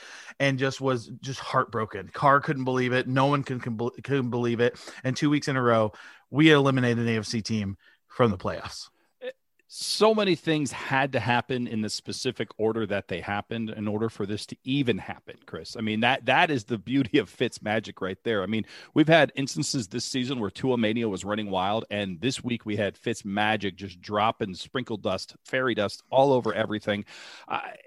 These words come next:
Speaker 2: look, we'll get to Tua and Fitzpatrick in a minute because that is the story going into week seventeen. That is now the new battleground for <laughs> Miami Dolphins. It's, it's Ryan Tannehill two point oh. Do you like Tua or not?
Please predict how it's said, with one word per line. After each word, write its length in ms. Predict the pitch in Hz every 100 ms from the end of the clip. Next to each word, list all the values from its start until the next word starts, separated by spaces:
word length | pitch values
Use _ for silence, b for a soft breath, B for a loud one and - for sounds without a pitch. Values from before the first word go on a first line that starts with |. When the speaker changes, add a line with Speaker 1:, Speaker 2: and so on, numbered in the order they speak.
| - 415 _ -
Speaker 2:
look, 200 | 185 -
we'll 120 | 233
get 200 | - 202
to 80 | 175
Tua 520 | - 170 156 127 120 135
and 120 | 117
Fitzpatrick 600 | 113 - 123 107 98 95
in 60 | 95
a 40 |
minute 340 | 92 87 - -
because 280 | 107 117
that 180 | 117 135
is 160 | 143 113
the 100 | 127
story 320 | - 123 113
going 240 | 117 113
into 140 | 113 101
week 160 | 110
seventeen. 540 | - 117 104 - 113 104
That 240 | 131 -
is 260 | 143 123 98
now 400 | 127 123 117 120
the 100 | 107
new 240 | 107 120
battleground 640 | 98 113 117 107 98 95 95
for 80 |
<laughs> 0 |
Miami 360 | 107 - 160 127
Dolphins. 640 | 113 135 120 - 101 101
It's, 160 | 110 - B B -
it's 140 | 101
Ryan 300 | 107 131 139
Tannehill 480 | 139 135 127 127 120
two 180 | 131 120
point 320 | 120 113 113
oh. 220 | 101 92
Do 120 | 87
you 140 | 101 104
like 260 | 120 147
Tua 280 | - 165 147
or 180 | 117 117
not? 340 | 110 101 101